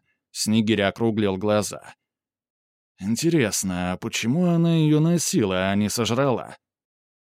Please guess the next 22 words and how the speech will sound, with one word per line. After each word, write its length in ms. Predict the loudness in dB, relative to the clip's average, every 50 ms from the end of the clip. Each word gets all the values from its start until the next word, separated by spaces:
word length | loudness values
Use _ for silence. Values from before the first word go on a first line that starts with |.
| _ _ _ _ _ _
"Я, 320 | -16 -14 -10 -8 -6 -6 -6
кажется, 540 | -6 -6 -6 -4 -4 -4 -4 -4 -2 -2
знаю". 540 | 0 0 0 0 -2 -2 -6 -12 -16 -18 -20 -20 _ _ _ _ _ _ _ _ _ _
Грубер 500 | -12 -8 -4 -2 0 0 2 2 2 2
надел 460 | 4 4 2 2 0 0 0 -2 -2
цепочку 600 | -2 -2 -4 -2 -2 -2 -2 -2 -2 -4 -4 -4
себе 300 | -4 -2 -2 -2 0 0
на 180 | 2 0 0 -2
шею 400 | -4 -4 -4 -2 0 0 0 2
и 140 | 2 0 0
протянул 540 | 0 -2 -2 -2 0 0 0 2 2 0
Снегирю 540 | 0 0 0 0 0 2 2 2 2 2 0
руку, 460 | 0 0 0 -2 -2 -2 -2 -4 -4
которую 500 | -4 -4 -6 -4 -2 -2 0 2 2 0
тот 240 | 0 0 0 0 0
сжал, 520 | -2 -6 -4 -2 0 2 2 2 2 0 -4
и 80 | -6 -4
рывком 520 | -2 -2 -2 -2 -2 0 0 2 2 2
поднял 420 | 2 2 2 2 2 2 2 2 2
его 280 | 2 2 2 4 4
на 200 | 4 4 2 0
ноги. 420 | -2 -6 -10 -14 -16 -20 -20 -20